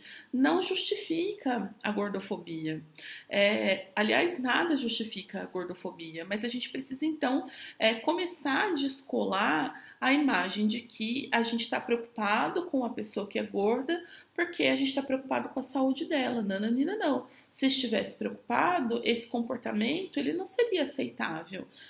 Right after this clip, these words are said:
né? E a gente não fala sobre isso, a gente não discute sobre isso, as pessoas continuam morrendo, ah,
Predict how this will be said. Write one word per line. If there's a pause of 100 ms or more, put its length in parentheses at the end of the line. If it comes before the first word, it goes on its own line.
(160)
né?
E
a
gente
não
fala
sobre
isso,
a
gente
não
discute
sobre
isso, (320)
as
pessoas
continuam
morrendo, (400)
ah,